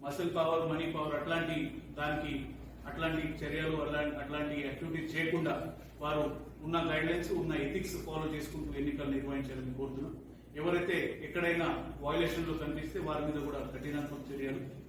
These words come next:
చట్టపరంగా చర్యలు కూడా తీసుకోవడం జరుగుతుంది. మిస్‌ఇన్ఫో-, మిస్‌ఇన్ఫర్మేషన్ విషయానికి వచ్చేసరికి ప్రత్యేకంగా అందరికీ కోరేది ఏంటంటే మీకు వచ్చిన సమాచారం ఒకసారి మీరు వెరిఫై చేసిన తర్వాతనే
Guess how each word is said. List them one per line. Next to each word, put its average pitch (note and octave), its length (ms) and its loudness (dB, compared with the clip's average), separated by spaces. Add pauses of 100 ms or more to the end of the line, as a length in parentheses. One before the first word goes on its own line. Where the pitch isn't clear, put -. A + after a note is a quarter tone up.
చట్టపరంగా D3+ 440 0
చర్యలు C#3 380 0
కూడా E3+ 160 -2
తీసుకోవడం D#3 520 -4
జరుగుతుంది. C3 360 -4 (680)
మిస్‌ఇన్ఫో-, F3 560 4
మిస్‌ఇన్ఫర్మేషన్ F#3+ 760 4
విషయానికి E3 400 2
వచ్చేసరికి D#3 600 0 (420)
ప్రత్యేకంగా E3+ 840 2
అందరికీ F3+ 420 4
కోరేది E3 380 4
ఏంటంటే C#3 420 0 (240)
మీకు G3 240 6
వచ్చిన F#3+ 280 6
సమాచారం E3+ 800 2
ఒకసారి D#3+ 420 0
మీరు D3 200 0
వెరిఫై D#3+ 300 2
చేసిన D#3 400 -2
తర్వాతనే C#3+ 640 0